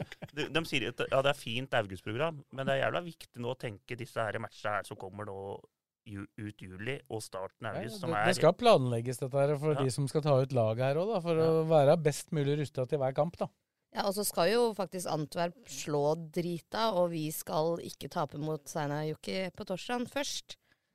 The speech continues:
Speaker 3: Det er jo, virker jo som alle de spil-,
Speaker 2: Det er to.
Speaker 3: kampene er spilt
Speaker 1: Ja, men
Speaker 3: allerede.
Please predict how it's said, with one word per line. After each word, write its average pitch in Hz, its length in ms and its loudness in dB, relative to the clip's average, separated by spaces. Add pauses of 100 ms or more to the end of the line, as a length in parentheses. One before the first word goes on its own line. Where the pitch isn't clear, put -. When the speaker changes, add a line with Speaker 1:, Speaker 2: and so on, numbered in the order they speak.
(480)
Speaker 3:
Det - 80 -6
er 190 220 0
jo, 190 160 2
virker 175 220 0
jo 170 40 2
som 190 180 -2
alle 170 200 2
de 165 100 -4
spil-, 175 240 -2
Speaker 2:
Det 175 140 -2
er 180 160 4
to. 156 140 -2
Speaker 3:
kampene 170 60 4
er 180 40 4
spilt 156 340 -4
Speaker 1:
Ja, 202 80 6
men 208 140 6
Speaker 3:
allerede. 247 60 6